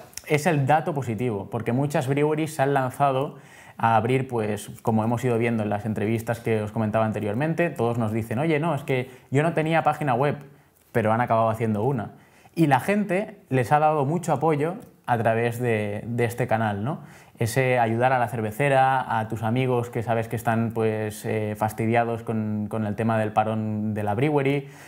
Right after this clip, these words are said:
En definitiva, si tenías que hacer algún regalo, pues, a, hacer algo diferente, ¿no? Una experiencia, como es el probar una buena cerveza, una cerveza artesana. Y a mí este, este número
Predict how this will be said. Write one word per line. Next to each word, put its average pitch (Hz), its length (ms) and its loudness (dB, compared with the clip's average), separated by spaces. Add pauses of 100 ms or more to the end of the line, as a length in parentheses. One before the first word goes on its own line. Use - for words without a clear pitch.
(260)
En 123 160 2
definitiva, 110 580 2
si 120 120 -2
tenías 113 300 0
que 120 60 -2
hacer 113 200 -2
algún 104 280 2
regalo, 143 680 2
pues, 110 160 -10
a, 101 380 -2
hacer 120 240 0
algo 120 180 2
diferente, 123 560 0
¿no? 123 320 -2 (140)
Una 117 180 0
experiencia, 131 800 -2
como 107 180 -4
es 107 140 -6
el 113 100 -2
probar 107 240 0
una 110 140 0
buena 107 200 -4
cerveza, 127 480 -2
una 104 220 -4
cerveza 107 300 -2
artesana. 139 460 0 (420)
Y 135 360 2
a 117 120 -2
mí 175 400 0
este, 135 760 0
este 131 500 0
número 147 420 0